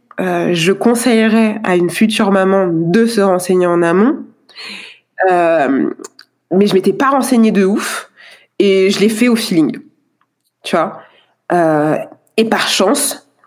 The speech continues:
mon fils n'a pas de frein, n'avait pas de difficulté ou quoi que ce soit. Si, je mens, pardon. Il avait juste, euh,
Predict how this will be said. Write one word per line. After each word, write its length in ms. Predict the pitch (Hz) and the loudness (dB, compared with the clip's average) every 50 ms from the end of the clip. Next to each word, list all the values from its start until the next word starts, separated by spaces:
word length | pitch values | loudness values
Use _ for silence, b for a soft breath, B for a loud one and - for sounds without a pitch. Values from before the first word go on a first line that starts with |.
| _ - 196 | _ -2 0
mon 140 | 190 180 | 0 0
fils 420 | 180 - - 202 233 247 - - B B B B B B | 0 0 0 0 2 0 -2 -6 B B B B B B
n'a 120 | 190 180 | -2 -2
pas 180 | 175 - 214 202 | 0 0 0 0
de 100 | 185 180 | 0 0
frein, 480 | 180 - - - - - 196 202 220 226 | 0 -2 -4 -4 -2 0 0 2 2 2
n'avait 200 | 208 156 147 165 | 2 0 0 0
pas 140 | 196 202 | 0 -2
de 60 | 185 165 | 0 0
difficulté 840 | 170 196 196 - 202 202 - 196 170 160 156 - - 196 214 220 214 | 0 0 0 0 -2 0 0 0 -2 -2 -2 -2 0 2 2 2 2
ou 60 | 202 | 2
quoi 100 | 214 190 | 0 -2
que 60 | - | -2
ce 100 | - 196 | -2 0
soit. 140 | 180 226 233 233 B B B | 0 0 0 -2 B B B
Si, 320 | 233 214 - 240 - - 220 | -2 0 0 0 0 0 0
je 140 | - 170 214 | 0 0 2
mens, 140 | 196 185 160 | 2 0 0
pardon. 240 | - 185 180 156 151 B B B B B | 0 -2 -2 -2 -4 B B B B B
Il 120 | B 208 208 | B 2 2
avait 180 | 196 202 214 | 2 2 2
juste, 300 | 214 208 277 269 - - | 2 2 2 0 0 0
euh, 460 | 254 202 190 185 190 190 170 135 98 | 0 2 2 0 0 0 0 0 -2